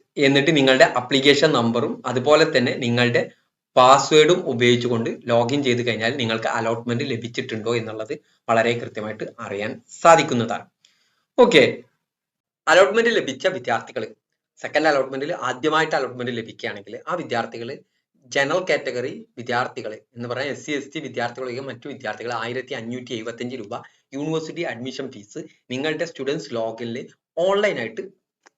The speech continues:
അടക്കേണ്ടതുണ്ട്. അങ്ങനെ സ്റ്റുഡന്റ്സ് ലോഗിനിൽ ഓൺലൈനായിട്ട് അടച്ച വിദ്യാർത്ഥികൾക്ക് മാത്രമേ അലോട്ട്മെന്റ് മെമ്മോ ലഭിക്കുള്ളൂ. ഓക്കെ,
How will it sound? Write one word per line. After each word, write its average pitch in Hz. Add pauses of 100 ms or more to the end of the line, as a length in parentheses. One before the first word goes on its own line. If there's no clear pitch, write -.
(160)
അടക്കേണ്ടതുണ്ട്. 127 (500)
അങ്ങനെ 208
സ്റ്റുഡന്റ്സ് 165
ലോഗിനിൽ 165
ഓൺലൈനായിട്ട് 170 (100)
അടച്ച 143
വിദ്യാർത്ഥികൾക്ക് 123
മാത്രമേ 123 (680)
അലോട്ട്മെന്റ് 156
മെമ്മോ 131
ലഭിക്കുള്ളൂ. 123 (580)
ഓക്കെ, 165